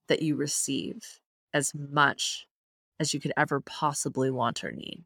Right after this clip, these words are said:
Money does not equal the sacred.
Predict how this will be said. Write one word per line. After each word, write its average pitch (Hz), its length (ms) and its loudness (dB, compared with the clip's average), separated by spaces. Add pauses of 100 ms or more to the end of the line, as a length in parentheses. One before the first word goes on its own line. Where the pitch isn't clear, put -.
(140)
Money 226 580 8 (280)
does 175 240 2
not 160 420 4 (320)
equal 147 760 0 (380)
the 139 80 0
sacred. - 600 -2